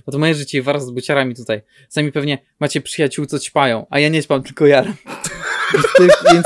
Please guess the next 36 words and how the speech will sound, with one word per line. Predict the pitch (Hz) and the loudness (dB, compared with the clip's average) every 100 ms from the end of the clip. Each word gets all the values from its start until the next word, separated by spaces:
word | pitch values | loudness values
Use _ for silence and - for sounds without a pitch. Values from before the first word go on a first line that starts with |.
| - 202 | 4 4
ich | - | 4
ratujcie | 190 214 185 175 | 6 4 4 4
albo | 160 165 | 4 2
swoje | - 196 190 175 | 2 4 6 6
dupy, | 196 190 | 4 2
bo | 151 160 | -2 2
sami | 196 170 165 | 2 2 0
jesteście | 156 165 156 160 | 0 0 -2 -6
wykręceni. | 147 160 151 175 160 131 | -6 -4 -2 0 0 0
Wypierdalać | 131 139 160 165 160 143 135 | -4 -2 -2 0 0 0 -2
od | 139 | -4
mojego | 135 131 127 | -2 -2 -6
życia | 123 - | -10 -8
i | 117 | -8
srajcie | - 135 123 123 117 _ _ _ | -4 -4 -2 -6 -8 _ _ _
pod | 156 - | -4 -2
siebie, | - 147 123 127 | 2 2 2 0
a | |
nie | 139 | -2
na | 147 135 | -2 -2
mnie. | 117 107 - - - 147 | -4 -6 -8 -10 -4 -2
Mi | 143 | 0
się | - 139 127 - - - - - - 175 | 2 2 0 -8 -14 -20 -20 -20 -12 0
nie | 180 185 | 2 2
chce | - 170 | 2 2
za | 170 | 2
was | 156 147 151 | 2 -2 -2
gówien | 156 151 135 | 0 2 0
sprzątać. | - 165 135 120 113 494 605 605 587 659 539 - - 480 | 0 -2 -2 -2 0 2 4 2 2 0 -2 -6 -2 -2
E, | 139 139 - - | 0 0 0 0
pro-, | 175 180 165 _ - _ _ - | 0 0 -18 _ -20 _ _ 2
proceeds | 185 175 196 196 - - | 2 2 0 -2 -2 0
to, | 190 185 170 143 | 4 6 4 0
e, | 170 165 | -6 -6
ćpanie, | - - _ _ - 139 131 143 165 190 247 | -8 -12 _ _ -14 -6 -2 -2 -2 -4 -4
e, | 226 | -4